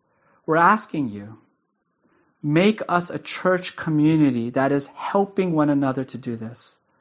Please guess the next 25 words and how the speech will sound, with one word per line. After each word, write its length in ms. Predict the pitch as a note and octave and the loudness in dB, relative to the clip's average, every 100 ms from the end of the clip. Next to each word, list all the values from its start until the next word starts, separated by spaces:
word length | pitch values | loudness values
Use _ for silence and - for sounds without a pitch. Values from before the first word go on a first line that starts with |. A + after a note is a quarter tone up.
| _ _ _ - - | _ _ _ -20 0
Let 240 | F#3 G#3 | 4 4
this 180 | G#3+ G#3 | 2 -2
be 180 | - G#3 | 0 2
this 200 | F#3 F3 | 2 0
great 720 | - D#3+ D#3 G#3+ B3 C4 - - _ _ _ - | 2 4 6 6 6 4 -2 -20 _ _ _ -2
mission 920 | D#3 E3 A#3+ B3 - C#3 A2 G#2 A#2+ _ _ _ _ _ _ | 4 6 6 4 0 0 0 -4 -10 _ _ _ _ _ _
that 240 | E3 E3 | 2 2
occupies 800 | D3+ G#3+ A3 A3+ A3 - D#3+ D#3 | 4 4 4 -2 -2 -2 -2 0
our 140 | C#3 A#2+ | 0 0
lives, 600 | A#2 A2 A2+ - - - _ _ _ _ - - | -2 -4 -8 -12 -20 -20 _ _ _ _ -12 0
that 140 | F3 | 6
doesn't 320 | A3+ A#3 A#3 | 6 6 2
take 240 | - A3 A3 | 2 2 4
us 100 | G#3+ | 0
out 220 | G3+ A#3+ | 2 6
of 120 | C4+ B3+ | 6 6
our 120 | G#3 | 4
workplace, 720 | D3 D3 D3 - D3+ D#3 - - - - _ | 4 2 0 -2 -2 -2 -8 -20 -20 -20 _
but 320 | F3+ F3+ F#3 _ _ _ _ _ _ _ _ | 6 6 0 _ _ _ _ _ _ _ _
re-envisions 1000 | E3 F3+ A#3+ A#3+ G#3 F3 E3+ E3+ D#3+ C#3 | 0 4 6 6 6 4 4 2 2 2
it, 220 | B2+ A2+ A2+ | 2 0 0
repurposes 1120 | D3+ A3 B3 - - G#3+ G#3 F3+ C3 A#2 A2 | 4 8 6 4 0 0 0 -2 -4 -4 -4
it, 320 | G2 - - _ _ _ _ _ _ _ _ | -8 -12 -20 _ _ _ _ _ _ _ _
so 180 | - | 0
that 200 | D#3 D3+ | 0 0